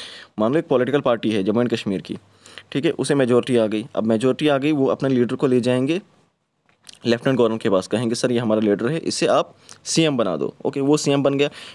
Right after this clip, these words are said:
फिर कुछ दिन के बाद वो चला जाएगा, फिर से लेफ्टिनेंट गवर्नर के पास कहेगा, "हाँ, मैं सीएम हूँ।" तो ये मेरे कुछ मिनिस्टर हैं, ये जो इंपॉर्टेंट मिनिस्टर रहेंगे मेरे आसपास, ये एजुकेशन मिनिस्टर रहेगा, ये कुछ और रहेगा, ये हेल्थ मिनिस्टर रहेगा, इस तरह से। ओके,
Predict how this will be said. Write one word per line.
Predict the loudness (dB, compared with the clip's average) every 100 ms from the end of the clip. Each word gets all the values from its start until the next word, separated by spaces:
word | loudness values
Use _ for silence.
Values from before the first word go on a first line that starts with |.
| -4
फिर | 0
कुछ | 4 4
दिन | 2
के | 2
बाद | 2
वो | 2
चला | 2 2
जाएगा, | 4 4 2
फिर | 0 -4
से | 0
लेफ्टिनेंट | 0 0 2
गवर्नर | 2 2
के | -4
पास | -2 -2
कहेगा, | -2 -2 -2
"हाँ, | 0 0
मैं | 0
सीएम | 0 0 2
हूँ।" | 2 -2 -4 -16 -16 -16 0
तो | 2
ये | 4 4
मेरे | 2 0
कुछ | -2 0
मिनिस्टर | 0 0
हैं, | 0 2
ये | 0
जो | 2 0
इंपॉर्टेंट | 0 0 0 0
मिनिस्टर | 0 -2 -2
रहेंगे | -2 0
मेरे | 2 4
आसपास, | 4 2 0 -2
ये | 0 -2 -4 -16 _
एजुकेशन | -6 -4 -4 -2
मिनिस्टर | -2 -2 0 -2
रहेगा, | 0 0
ये | 0 -2
कुछ | -6 -2
और | 0
रहेगा, | 0 -2 -2
ये | -2
हेल्थ | -4 -4
मिनिस्टर | -4 -8 -6
रहेगा, | -8 -6
इस | -6 -4
तरह | -2 -2
से। | -4 -10
ओके, | -8 -6